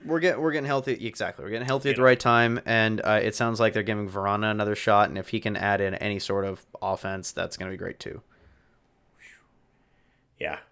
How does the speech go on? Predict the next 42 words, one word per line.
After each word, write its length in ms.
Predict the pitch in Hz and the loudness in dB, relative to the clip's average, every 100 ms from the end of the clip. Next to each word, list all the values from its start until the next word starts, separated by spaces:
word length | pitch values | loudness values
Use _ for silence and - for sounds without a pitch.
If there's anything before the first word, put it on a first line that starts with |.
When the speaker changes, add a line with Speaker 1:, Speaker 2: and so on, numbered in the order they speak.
| - | -6
Speaker 2:
I, 140 | 117 113 | -4 -2
so 380 | - 113 113 117 | 2 4 4 2
I 80 | 120 | 0
think, 360 | 143 139 - _ - | 0 -4 -8 _ -12
yeah, 220 | 127 123 113 | 2 6 6
I 80 | 104 | 4
mean, 240 | 113 110 | 0 -2
I 120 | 123 113 | -2 2
mean, 180 | 110 | 0
the 80 | 104 | 0
only 240 | 107 117 110 | -2 -2 -4
place 320 | - 127 113 | 0 0 2
I 60 | 113 | 0
would 240 | 107 - | 0 0
kind 160 | 123 117 | 0 0
Speaker 1:
I 40 | |
Speaker 2:
of 100 | 101 | -2
look 120 | 113 | -6
Speaker 1:
am 60 | 151 | -2
Speaker 2:
towards 320 | 117 113 - _ _ _ _ _ _ _ _ 147 | -2 -2 -4 _ _ _ _ _ _ _ _ -4
Speaker 1:
I'm 180 | 151 | -2
weary 380 | 143 151 165 160 | 0 2 4 6
about 220 | 147 143 | 8 6
the 40 | 143 | 4
Detroit 340 | 120 123 104 | -4 -2 -2
schedule, 440 | - - 95 85 87 | -4 -4 -4 -6 -10
though. 280 | 57 60 - - - | -12 -12 -16 -16 -8
Um, 800 | 104 101 95 95 104 104 98 87 | -4 -2 -4 -4 -6 -8 -8 -12
Speaker 2:
Mm. 0 | - - _ _ - | -18 -20 _ _ -6
Speaker 1:
let 100 | 120 | 0
me, 120 | 127 | 2
in 280 | 127 120 110 | 2 0 -2
the, 140 | 113 113 | -2 0
okay, 200 | 113 104 | 0 0
the 100 | 104 | 0
next 240 | 123 127 | 0 0
game's 360 | 139 127 123 - | 0 2 0 2
here. 360 | 123 123 139 - _ _ _ - | 4 4 2 -8 _ _ _ -2
Uh, 340 | 110 95 90 85 | 2 2 2 0
Rangers, 720 | 117 143 143 151 156 - - - _ _ _ _ _ - | -2 0 0 0 0 -4 -8 -12 _ _ _ _ _ -4
Tampa, 600 | 123 135 139 143 147 - _ _ _ _ _ _ _ | 0 2 6 6 4 -4 _ _ _ _ _ _ _
Ottawa. 600 | 110 120 143 156 151 151 | 2 4 6 4 2 0